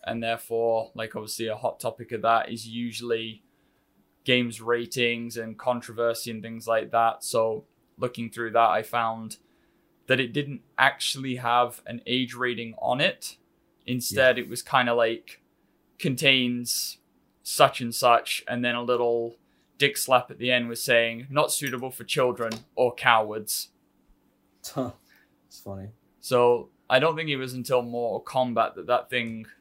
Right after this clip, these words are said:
Speaker 1: became, like, standardized, like it had to be done. But I do know that it was one of the first instances of kind of forewarning of a game's graphic nature.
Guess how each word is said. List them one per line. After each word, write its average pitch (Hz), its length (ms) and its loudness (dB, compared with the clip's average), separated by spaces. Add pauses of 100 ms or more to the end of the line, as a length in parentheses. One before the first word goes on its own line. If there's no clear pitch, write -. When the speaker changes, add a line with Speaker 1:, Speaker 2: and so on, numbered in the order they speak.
Speaker 1:
became, 113 640 -2 (400)
like, 110 160 -8
standardized, 123 720 2
like 117 160 -10
it - 80 -16
had - 220 0 (120)
to 143 100 -8
be 131 140 -6
done. 160 360 0 (760)
But 127 180 2
I 123 140 6
do 123 160 -6
know 120 280 -2
that 117 360 4
it 107 140 -6
was 117 120 -10
one 123 140 -6
of 113 80 -8
the - 60 -14
first - 500 0
instances 113 960 -6 (460)
of 120 360 6
kind 113 280 0
of 113 260 -6 (240)
forewarning 123 920 0
of 110 100 -4
a 113 40 -8
game's 113 380 -6
graphic - 420 2
nature. 107 520 -10